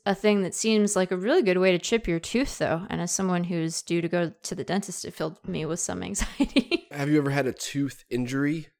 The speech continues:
Speaker 1: Have I ever had a tooth injury? I
Speaker 2: What's
Speaker 1: had
Speaker 2: the worst dental procedure you've ever had done?
Speaker 1: I guess having some of my wisdom teeth taken out was probably the worst thing. I've been fortunate
Speaker 2: Mm,
Speaker 1: in my
Speaker 2: pretty good.
Speaker 1: dental health. I did not require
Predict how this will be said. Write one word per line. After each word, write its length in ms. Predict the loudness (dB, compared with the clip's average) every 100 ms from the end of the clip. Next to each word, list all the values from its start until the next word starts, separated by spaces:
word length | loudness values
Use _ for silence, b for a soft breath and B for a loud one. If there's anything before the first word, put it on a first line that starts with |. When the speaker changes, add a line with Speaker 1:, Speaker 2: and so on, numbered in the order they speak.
| _
Speaker 1:
Have 220 | -10 -6
I 40 | -6
ever 180 | -4 -4
had 200 | -2 -2
a 60 |
tooth 380 | -4 -2 -4 -2
injury? 580 | 0 0 2 0 0 -2 6
I 140 | 6
Speaker 2:
What's 100 | 8 6
Speaker 1:
had 300 | 8 8 8
Speaker 2:
the 60 |
worst 260 | 4 2 4
dental 220 | 2 2
procedure 400 | -4 -6 -6 -6
you've 180 | -8 -6
ever 180 | -8 -8
had 220 | -10 -12
done? 260 | -12 -14 -16 b b 0
Speaker 1:
I 100 | 2
guess 300 | 2 0 -2
having 440 | 0 2 2 0
some 240 | 0 0
of 140 | 0 0
my 160 | 0
wisdom 400 | 0 0 0 -4
teeth 440 | -2 -2 -4 -8 -14
taken 300 | -4 -4 0
out 300 | 0 0 -2
was 180 | -2 -4
probably 540 | 0 0 0 -2 -2 -2
the 120 | -2
worst 280 | -2 -2 -2
thing. 240 | -4 -2
I've 240 | -2 -2 0
been 300 | -2 -2 -8 _ _
fortunate 720 | -12 -4 -4 -2 0 0 -2
Speaker 2:
Mm, 40 | -2
Speaker 1:
in 140 | 0
my 200 | 0 -2
Speaker 2:
pretty 120 | -4
good. 80 | -4
Speaker 1:
dental 340 | 0 2 2 2
health. 340 | 4 2 2
I 100 | -2
did 160 | -2 0
not 220 | 0 0
require 560 | -2 -4 -2 0 -2